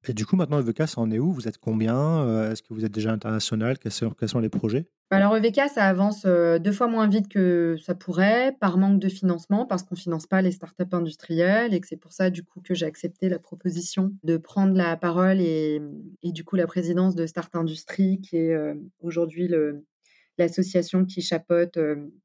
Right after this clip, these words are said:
Speaker 2: tous les collectifs et associations d'industrie, heu, de start-up industrielles en France, aux côtés d'Antoine Hubert et de Jean-Philippe Thierry. Parce qu'en fait, heu, on peut pas se développer comme on, heu, comme on devrait, qu'on est sous-financé, qu'on voit des, des start-up du digital qui lèvent des millions et qui les crament et qui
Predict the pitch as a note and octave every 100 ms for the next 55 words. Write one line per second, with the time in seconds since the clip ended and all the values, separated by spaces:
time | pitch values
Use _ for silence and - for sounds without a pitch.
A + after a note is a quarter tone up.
0 | _ F#3+ E3+ F3 E3 D#3+ - F3 E3 -
1 | D#3 D#3 D#3 E3 D#3 D#3 E3+ D#3+ D#3+ D#3+
2 | - - E3+ E3 D3+ D3+ - _ - F#3
3 | F#3 F3+ G3 F#3+ F3 E3 - G3 F3+ E3
4 | - - G3+ - - - F3 F3 E3 D#3+
5 | F3+ E3 D#3+ E3 F3 E3+ - D#3+ F3+ D#3
6 | - F3 F3+ - F3 D#4+ - D#3+ D#3+ C#3
7 | E3 E3+ E3+ D#3 D3+ D3+ D#3 D3+ - E3
8 | F3 E3 D3+ D#3+ D#3 D#3 D#3+ D#3+ D#3 D3+
9 | D3 D3+ D3 E3+ D#3+ D#3 D3+ D#3+ E3 F3+
10 | G#3+ G#3 E3+ D#3 - - F3 D#3 - E3
11 | F3+ F#3 E3 D3+ D3 D3+ D3 D3 C#3+ _
12 | - - - _ D#3+ D#3+ D3+ D#3+ D3+ C#3+
13 | D3 D3+ E3 D#3 D#3+ D3 D3+ D3+ D#3 D#3+
14 | E3 E3 D#3 - C#3+ C#3 - D#3 D#3+ D3+
15 | - E3 D#3+ E3 F3+